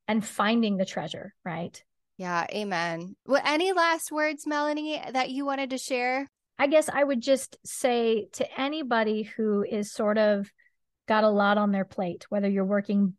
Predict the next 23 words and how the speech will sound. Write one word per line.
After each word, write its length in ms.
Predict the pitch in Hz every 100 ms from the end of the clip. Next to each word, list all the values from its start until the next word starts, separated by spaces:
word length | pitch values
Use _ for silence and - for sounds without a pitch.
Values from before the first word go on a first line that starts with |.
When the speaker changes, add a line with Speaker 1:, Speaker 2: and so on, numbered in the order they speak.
| -
Speaker 1:
bivocationally 880 | 196 202 202 196 202 196 208 190 190
or 100 | 185
whether 260 | 196 190 185
it's 140 | -
just 380 | - 208 208 -
ministry 840 | 208 208 208 - 214 202 196 196 -
or 100 | 190
whether 200 | 202 196
you've 120 | 196
got, 260 | 190 185 202
you 60 |
know, 100 | 185
families 640 | - - 226 220 214 202
and 180 | 202 190
kids 400 | - 226 214 202
and 120 | 190 202
school 360 | - 233 208
and 120 | 190
all 220 | 202 226 233
these 220 | 220 214
other 280 | 202 208 202
extra 320 | 202 - 220
obligations, 1000 | 185 196 190 196 202 202 196 185 185 196